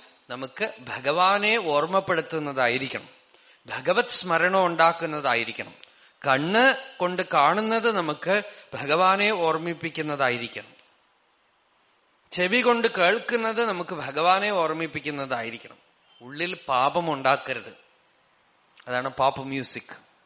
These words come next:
ഐ-, പുണ്യ music അല്ല, pop music.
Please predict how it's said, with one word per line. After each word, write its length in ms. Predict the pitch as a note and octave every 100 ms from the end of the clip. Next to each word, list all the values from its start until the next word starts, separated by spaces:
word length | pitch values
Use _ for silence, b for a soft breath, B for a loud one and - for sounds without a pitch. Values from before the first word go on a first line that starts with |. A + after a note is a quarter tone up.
| _ _ _ _ _ _ _ _ _ _ _ _ _ _ _ _ _ _ _ _ _ _ _ _ _ _ _ A#2+
ഐ-, 240 | B2 - -
പുണ്യ 240 | C#3 D#3
music 420 | F3+ E3 D#3+ D#3 C#3
അല്ല, 220 | B2+ A2+
pop 320 | - B2+ C#3
music. 800 | C#3 C#3+ C3+ - - - -